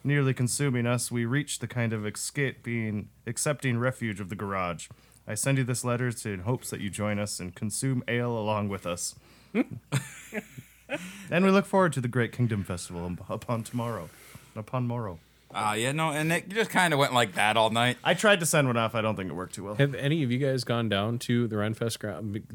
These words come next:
Speaker 3: from what I understand, they're doing, like, the drive-through, kinda like the state fair
Speaker 1: Oh,
Speaker 3: did.
Speaker 1: I had no clue.
Speaker 2: Yeah, I, I heard, I, I just recently heard about that. I think, like, this past weekend or whatever was the final weekend. Um, I didn't do it because for me, the Renfest isn't about the food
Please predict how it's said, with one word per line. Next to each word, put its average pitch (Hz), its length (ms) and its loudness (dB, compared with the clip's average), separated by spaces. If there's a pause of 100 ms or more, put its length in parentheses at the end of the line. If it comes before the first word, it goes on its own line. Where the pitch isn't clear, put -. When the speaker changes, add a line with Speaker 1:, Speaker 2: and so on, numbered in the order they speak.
Speaker 3:
from 107 240 -2
what 107 120 2
I 104 40 2
understand, 95 420 -2
they're 90 60 0
doing, 92 240 -2
like, 90 160 -4
the - 80 -10
drive-through, 90 800 -4
kinda 87 160 -4
like 80 160 -6
the - 60 -18
state 85 280 -6
fair - 180 -6
Speaker 1:
Oh, 180 60 -4
Speaker 3:
did. 175 100 -2
Speaker 1:
I 110 40 0
had 104 100 -4
no 113 140 -2
clue. 147 280 -8
Speaker 2:
Yeah, - 320 0
I, 147 200 4
I - 20 4
heard, 202 320 4
I, 139 300 4 (120)
I 120 120 2
just 151 300 0
recently 147 260 0
heard 135 200 0
about 107 180 0
that. 104 120 0
I 104 60 -2
think, 123 180 -2
like, 123 260 -2
this 117 400 -2
past 120 360 -2
weekend 127 340 -2
or 131 60 -2
whatever 127 260 -2
was 120 140 -4
the 113 80 -6
final 107 320 -4
weekend. 95 540 -6 (140)
Um, 98 580 0 (720)
I 131 80 2
didn't 120 320 2
do 139 200 2
it - 220 0
because 120 380 -2
for 120 180 -4
me, 143 460 2
the 120 100 -4
Renfest 123 540 -4
isn't 120 240 -4
about 107 440 -2
the 104 80 -6
food 113 500 -6